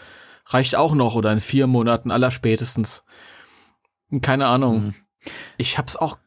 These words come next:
Speaker 1: gar nicht so eilig, dass der irgendwie so schnell dann für zu Hause rauskommen muss.
Speaker 2: Ja, ich, also ich kenn ja die,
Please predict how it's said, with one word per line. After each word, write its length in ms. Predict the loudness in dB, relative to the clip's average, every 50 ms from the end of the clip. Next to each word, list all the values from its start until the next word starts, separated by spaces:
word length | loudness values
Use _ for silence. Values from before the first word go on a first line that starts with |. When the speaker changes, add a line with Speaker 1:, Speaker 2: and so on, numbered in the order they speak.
| _
Speaker 1:
gar 160 | 0 2 2
nicht 140 | 4 2 2
so 160 | 2 0 2
eilig, 400 | 2 2 2 0 0 -2 -4 -2
dass 180 | -2 -4 -4 0
der 160 | 0 0 2
irgendwie 200 | 2 0 0 -2
so 100 | -4 -4
schnell 240 | -4 -2 -2 0 0
dann 320 | 0 0 0 -2 -4 -8 -14 _
für 160 | -16 -14 -10 -8
zu 160 | -4 -2 0
Hause 220 | 0 2 2 2
rauskommen 440 | 2 0 0 0 -2 -2 -2 -2 0 -2
muss. 340 | -2 0 0 -2 -2 -4 -10 _ -20 -20 -20 -20 -20 -20 _ _ _
Speaker 2:
Ja, 380 | -4 -2 0 2 2 2 2 0
ich, 280 | -2 -4 -8 -10 -10 -12 -16 -20 _ _ _ -20 -20 -20 -20 -20 -20 -20 -20 -20 -20 -6 -4
also 180 | 0 2 2
ich 340 | 2 2 0 -4 -8 -8 -2
kenn 160 | -2 0 0
ja 80 | 2 0
die, 200 | 0 -2 -4 -4